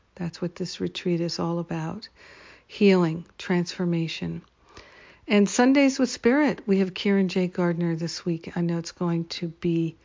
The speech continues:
amazing. I can't wait. I love you. Have a powerful and beautiful day being of service.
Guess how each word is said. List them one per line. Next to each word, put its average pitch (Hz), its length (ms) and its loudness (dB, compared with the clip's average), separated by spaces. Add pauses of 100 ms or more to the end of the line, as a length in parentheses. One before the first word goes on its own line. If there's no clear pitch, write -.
(440)
amazing. - 1080 -14 (520)
I - 120 -18
can't - 340 -16
wait. - 560 -20 (920)
I 202 100 6
love 196 260 8
you. 262 380 4
Have 196 240 0
a 190 60 2
powerful 208 880 2
and 185 300 2
beautiful 214 420 4
day 160 420 -2 (300)
being 170 260 2
of 160 100 -4
service. 156 680 -10